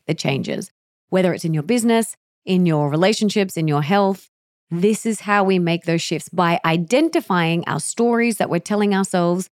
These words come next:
and the reaction to the things in our life. So that's your homework, my friends. I cannot wait to hear from you. And if you loved this conversation,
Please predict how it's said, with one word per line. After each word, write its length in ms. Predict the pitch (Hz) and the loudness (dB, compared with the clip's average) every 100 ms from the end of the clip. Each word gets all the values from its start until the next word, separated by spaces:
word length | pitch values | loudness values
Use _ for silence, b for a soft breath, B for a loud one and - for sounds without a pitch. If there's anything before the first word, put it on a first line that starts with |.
| _ _ _ | _ _ _
and 320 | - 240 254 247 | 0 2 2 2
the 140 | 202 | 2
reaction 640 | 190 185 175 - 196 185 160 | 2 2 2 0 0 0 0
to 440 | - 269 254 247 233 _ | -4 0 2 2 -2 _
the 120 | 190 | -4
things 360 | 190 170 170 160 | -2 0 0 0
in 160 | 156 | 0
our 160 | 160 147 | 0 0
life. 380 | - - 180 - _ _ | -4 -8 -12 -20 _ _
So 280 | - 180 143 151 _ | -4 -2 -2 -6 _
that's 220 | 170 175 | -4 0
your 80 | 240 | 0
homework, 360 | 233 226 214 208 | 2 4 2 2
my 140 | 190 | 2
friends. 420 | 190 175 165 175 - | 2 2 2 0 -2
I 60 | |
cannot 420 | - 180 165 - 143 | -6 -2 0 0 0
wait 340 | 156 190 - - | 0 0 -6 -6
to 100 | 220 | -4
hear 220 | - 147 | -2 -4
from 220 | - 143 | -2 -4
you. 240 | 135 147 226 _ _ _ - | -2 -2 -4 _ _ _ -2
And 160 | 185 - | -2 0
if 260 | 277 320 269 | 0 0 2
you 160 | 285 | 2
loved 460 | 226 220 240 247 226 | 2 2 2 0 -4
this 160 | 240 | -4
conversation, 800 | - 202 185 - 156 147 143 170 | 0 2 2 0 -2 -2 -2 -4